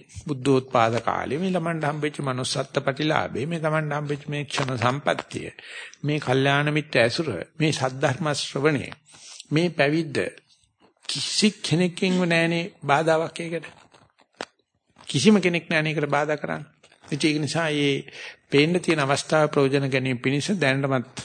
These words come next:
මේ වැඩිලා තියෙන, ම්, මේ විරාග සංඥාව තව තවත් දියුණු කර ගැනීම පිණිස ධර්ම දේශනාවේ හේතු වාසනා වේවා කියන ප්‍රාර්ථනාවෙන් ධර්ම දේශනාව මෙතනින් අද දවසේ නතර කරන්න බලාපොරොත්තු වෙනවා.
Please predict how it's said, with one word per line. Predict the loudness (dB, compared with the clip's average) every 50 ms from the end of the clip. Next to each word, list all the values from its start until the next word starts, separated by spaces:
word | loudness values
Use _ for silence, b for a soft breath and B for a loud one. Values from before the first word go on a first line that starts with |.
| -16 _
මේ | -8 -8 -6
වැඩිලා | -4 -2 -2 0 0 2 2 2 2
තියෙන, | 2 2 2 2 2 2 2 0 -2 -4 -6 -10 _ B B B B B B B B B B _
ම්, | _ -2 -2 0 0 -2 -2 -4 -4 -4 -4 -6 -6 -8 -12 _
මේ | -4 0 2 4
විරාග | 6 6 6 6 6 6 6 4
සංඥාව | 2 2 2 0 0 2 2 2 2 2 0 -2
තව | -2 -2 -2 -2
තවත් | -2 0 0 0 0 -2
දියුණු | -2 -2 -2 0 0 -2
කර | -2 -2 0
ගැනීම | -2 -2 -2 0 -2 -2 -2
පිණිස | -4 -4 -4 -6 -2
ධර්ම | 0 0 0 0 -2 -2
දේශනාවේ | 0 0 0 0 0 0 0 0 2 2 2
හේතු | 2 0 0 0
වාසනා | 2 2 2 0 0 -2 -2 -2 -2
වේවා | 0 0 0 0 0 0 0 0 0 0 0 -2
කියන | -4 -6 -8 -6 -2
ප්‍රාර්ථනාවෙන් | 0 0 0 0 0 -2 0 0 0 2 0 -2 -2 -4 B B B B B B B B B
ධර්ම | 2 2 2 4 2
දේශනාව | 2 2 0 0 0 -2 -2 -2 -2
මෙතනින් | -2 -2 -2 -2 -2 -2 -2
අද | -2 -4 -2
දවසේ | 0 0 0 0 -2 -2 -2 -2
නතර | 0 -2 -2 0 -2 -2
කරන්න | 0 0 0 2 2 2
බලාපොරොත්තු | 2 4 4 2 2 0 -4 -4 -4 -2 -2
වෙනවා. | 0 0 2 2 2 0 0 0